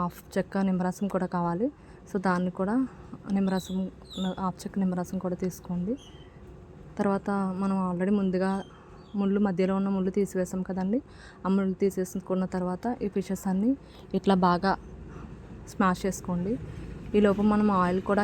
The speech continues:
హీట్ చేసుకోవాలి. డీప్ ఫ్రై సరిపడా ఆయిల్ హీట్ చేసుకోండి. తర్వాత ఇందులోకి ఈ ఫిష్ మిశ్రమంలోకి శనగపిండి, కొత్తిమీర,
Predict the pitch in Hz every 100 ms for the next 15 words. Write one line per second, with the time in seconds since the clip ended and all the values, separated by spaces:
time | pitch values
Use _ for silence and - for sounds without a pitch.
0 | 208 190 185 180 - 185 180 202 277 -
1 | - - 190 185 196 190 208 190 190 190
2 | 180 180 185 180 - 175 - 180 170 208
3 | 302 - - - - - - - - -
4 | - - - - - - - 196 185 185
5 | 196 190 185 185 - 254 285 - - -
6 | 202 214 - 196 - 196 190 190 190 185
7 | 233 262 - - - - - - - -
8 | - - 208 190 180 - 185 185 196 175
9 | - - - - - - - 202 180 180
10 | 185 180